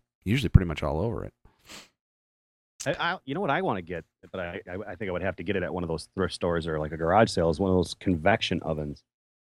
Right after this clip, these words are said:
Speaker 2: I want one of them puppies.
Speaker 1: Convection ovens.
Speaker 2: Yeah, man. For sure. Convection cooking, have you, sorry, I like to cook.
Speaker 1: Yeah, no, um, hold on a second.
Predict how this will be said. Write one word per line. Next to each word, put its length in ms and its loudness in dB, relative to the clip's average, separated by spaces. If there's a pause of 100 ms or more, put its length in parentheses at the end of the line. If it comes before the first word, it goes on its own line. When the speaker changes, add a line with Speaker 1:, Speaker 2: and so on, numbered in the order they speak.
Speaker 2:
I 60 -2
want 140 2
one 120 0
of 40 -2
them 120 0
puppies. 380 -4 (500)
Speaker 1:
Convection 760 4
ovens. 680 -8
Speaker 2:
Yeah, 480 0
man. 320 -12 (640)
For 120 6
sure. 420 6 (180)
Convection 460 6
cooking, 300 6
have 140 6
you, 240 6 (520)
sorry, 240 -4
I 80 0
like 180 -4
to 60 -14
cook. 260 -10 (360)
Speaker 1:
Yeah, 300 8
no, 320 4
um, 560 8 (100)
hold 220 8
on 80 8
a 40 0
second. 220 0